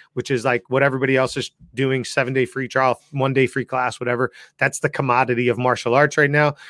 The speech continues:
So if you can come with this warrior program, six-week offer, like, now you have a, a completely different offer than anyone else, um, in your area.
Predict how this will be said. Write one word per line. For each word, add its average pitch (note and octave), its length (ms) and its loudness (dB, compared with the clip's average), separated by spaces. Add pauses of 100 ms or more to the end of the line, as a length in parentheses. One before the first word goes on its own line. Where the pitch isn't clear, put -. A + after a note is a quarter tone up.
So - 140 -12
if G#2+ 100 -14
you B2+ 240 -6 (100)
can A#2+ 280 -4 (140)
come D3+ 320 4
with C#3+ 160 4
this B2+ 180 6
warrior C#3 380 6
program, C#3 480 0
six-week C#3+ 480 -4
offer, C#3 340 2 (260)
like, A#2+ 140 -4
now C3+ 300 2
you D3 180 4
have C#3 220 4
a, C3+ 160 2 (240)
a D3+ 80 -2
completely F3 760 -4
different D3 380 2
offer C#3 340 2
than C3 160 0
anyone F#3+ 400 4
else, C3+ 280 2 (280)
um, C3+ 340 0
in G3 160 6
your D#3+ 180 6
area. C#3+ 420 6